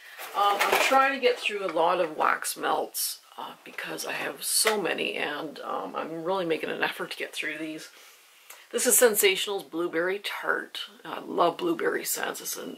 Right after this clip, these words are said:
lovely transition scent into the fall. This is probably eighty percent blueberry and about twenty percent kind of that doughy tart. Um, but yeah, this is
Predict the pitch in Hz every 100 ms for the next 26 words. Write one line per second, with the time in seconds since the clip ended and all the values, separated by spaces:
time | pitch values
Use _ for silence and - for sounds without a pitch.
0 | - - 180 180 175 - - 160 - -
1 | - 151 131 139 143 - - - - -
2 | 170 180 180 175 - - - - - 214
3 | 160 220 - 190 185 - 175 180 175 165
4 | 185 175 - - - - - _ 170 202
5 | 220 190 202 196 190 160 156 156 - -
6 | 185 170 - 143 - - - - 147 -
7 | - - 175 - - - - - - -
8 | - - - - - - - 156 139 -
9 | 143 - 160 143 170 - 135 -